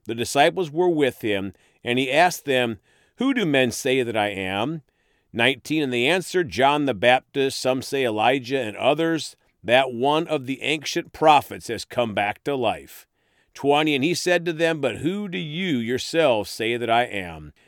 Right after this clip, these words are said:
And Peter replied, "The Christ of God." Folks, praise God, Jesus is the Christ, the anointed one of God.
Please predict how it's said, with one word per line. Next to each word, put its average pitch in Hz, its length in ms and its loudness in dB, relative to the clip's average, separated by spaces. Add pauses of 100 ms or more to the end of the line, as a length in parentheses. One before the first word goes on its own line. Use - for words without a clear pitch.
(100)
And 101 200 -8
Peter 151 280 4
replied, 139 760 4 (300)
"The 101 120 -2
Christ 127 600 -2
of 143 200 -2
God." 90 520 -6 (500)
Folks, 165 320 6
praise 160 580 2
God, 117 460 4
Jesus 139 540 -4
is 113 260 -4
the 131 100 -8
Christ, 90 560 -12 (240)
the 127 160 0
anointed 143 560 0
one 131 280 0
of 123 180 -6
God. 82 500 -6